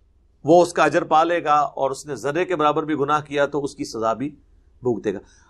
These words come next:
अच्छा, यहां पे लोग कहते हैं अल्लाह ताला चाहे तो छोटी सी बात पे बख्श दे। आज तक आप इन लोगों से ये नहीं सुनेंगे कि अल्लाह ताला चाहे तो छोटी सी बात पे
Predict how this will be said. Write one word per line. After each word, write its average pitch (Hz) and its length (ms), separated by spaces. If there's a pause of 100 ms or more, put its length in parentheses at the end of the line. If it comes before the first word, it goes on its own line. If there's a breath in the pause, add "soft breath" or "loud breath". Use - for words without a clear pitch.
अच्छा, 185 140
यहां 156 220
पे 175 100
लोग 170 200
कहते 175 200
हैं 185 80
अल्लाह 170 260
ताला 185 220
चाहे 196 200
तो 196 120
छोटी 180 260
सी 175 160
बात 156 240
पे 190 100
बख्श 208 280
दे। - 180 (1160)
आज 185 460
तक 202 200
आप 175 320
इन 254 140
लोगों 190 260
से 165 120
ये 175 140
नहीं 180 120
सुनेंगे 165 400
कि - 80
अल्लाह 151 300
ताला 147 240
चाहे 156 220
तो 160 120
छोटी 139 280
सी 143 120
बात 120 260
पे 160 60